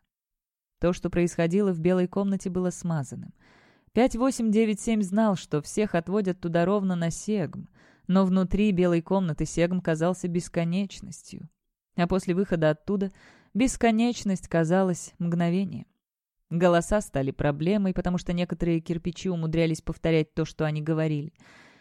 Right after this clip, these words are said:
Никто не обращал на подобное внимания, пока сам Флетчер не услышал на одной из проверок шёпот. Такое поведение кирпича было странным, потому что все всегда смолкали, когда появлялись Лэнгдон или Флетчер.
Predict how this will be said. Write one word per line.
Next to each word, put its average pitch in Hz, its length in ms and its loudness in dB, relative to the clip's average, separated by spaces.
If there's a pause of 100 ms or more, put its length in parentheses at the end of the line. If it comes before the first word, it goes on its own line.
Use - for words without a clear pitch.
(140)
Никто 233 300 0
не 294 120 -2
обращал 247 480 2
на 208 80 4
подобное 196 500 4
внимания, 190 640 2
пока 143 260 0
сам 185 280 0
Флетчер 208 480 -2
не 208 100 2
услышал 214 460 -2
на 170 100 2
одной 170 220 2
из 185 100 -4
проверок 196 420 0
шёпот. - 540 -6 (420)
Такое - 300 2
поведение 180 560 2
кирпича 170 500 0
было 175 200 0
странным, 190 580 -2
потому 147 240 -4
что 156 220 0
все 175 500 0
всегда 156 460 -2
смолкали, 208 640 -2
когда 143 300 -2
появлялись 156 580 -2
Лэнгдон 151 560 -2
или 180 160 0
Флетчер. 214 640 -2